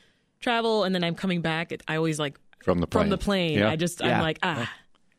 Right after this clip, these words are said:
Speaker 1: there it is."
Speaker 2: You can see it a second or two in any motion picture, any T V show, and it establishes Chicago.
Speaker 1: It's so awesome. Uh, we mentioned earlier, uh, Se-, the Sears department store was headquartered in the tower. What else was in the building during the early years?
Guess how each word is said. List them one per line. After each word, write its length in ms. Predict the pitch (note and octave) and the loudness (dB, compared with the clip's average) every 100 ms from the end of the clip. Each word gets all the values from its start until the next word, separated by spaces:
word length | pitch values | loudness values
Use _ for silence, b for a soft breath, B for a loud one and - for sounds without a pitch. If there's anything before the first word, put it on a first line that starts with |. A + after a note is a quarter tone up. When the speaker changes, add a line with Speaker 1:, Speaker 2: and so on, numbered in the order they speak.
| _ _ | _ _
Speaker 1:
there 160 | D3+ C#3+ | -2 0
it 60 | |
is." 480 | E3+ F3+ D3 - - | 2 0 -4 -10 -4
Speaker 2:
You 80 | F#2+ | -2
can 140 | F2+ F2 | 0 -2
see 200 | - G#2+ | 0 0
it 60 | |
a 60 | F2+ | 2
second 380 | - G2+ - F#2+ | 0 0 2 0
or 80 | F2 | 0
two 240 | - F#2 | 2 2
in 80 | E2+ | 4
any 220 | F#2 F#2 | 2 2
motion 400 | F2 F2+ - F2+ | 2 0 0 -4
picture, 540 | - F#2 - F#2 F2+ F#2+ | -2 -6 -2 0 0 -2
any 260 | G2 G2 | -2 -2
T 200 | - G2+ | 0 0
V 140 | F2 F#2 | 2 2
show, 280 | - F2 E2 | 2 2 2
and 100 | E2 | 0
it 140 | D#2+ | -2
establishes 800 | E2 - - G2 G#2 G#2 - G2 | -6 -12 -6 -2 0 0 -4 -6
Chicago. 680 | - - - E2+ E2+ D2+ D#2 - | -6 -8 -4 -2 -2 -4 -10 -10
Speaker 1:
It's 140 | - | -8
so 140 | F#3+ | -4
awesome. 480 | E3+ C#3+ D3+ C3+ C#3 - B B B | -4 -6 -8 -10 -12 -14 B B B
Uh, 160 | E3 C#3+ | -4 0
we 120 | F3 | 2
mentioned 380 | G3 G3+ G3 F#3 | 2 0 0 0
earlier, 580 | E3+ E3 D#3 D3 C#3+ C3+ | 2 2 2 0 0 -2
uh, 40 | - | -6
Se-, 320 | - F#3 - | -4 -4 -2
the 100 | D#3 | -2
Sears 360 | - F#3 F3+ D#3+ | -2 -2 -2 -2
department 420 | E3 E3+ C#3+ D3+ | -4 -2 -2 -4
store 320 | - D3 C#3+ | -2 -2 0
was 160 | C3+ C#3 | -2 -4
headquartered 560 | - D#3 - D3+ C#3+ C3+ | -4 -6 -4 -2 -2 -2
in 100 | C3+ | -4
the 80 | C3 | -6
tower. 400 | - C#3 C#3 - B B | -4 -2 -2 -4 B B
What 140 | - G#3+ | -2 0
else 180 | G3+ B3+ | 0 0
was 120 | A#3+ | 0
in 80 | B3 | 2
the 60 | |
building 320 | A#3 A#3 B3 A#3+ | 0 0 -2 -2
during 180 | A3+ A3+ | -2 0
the 100 | A3 | 0
early 160 | A3+ A#3 | 0 -2
years? 340 | C4 B3+ - | -4 -6 -12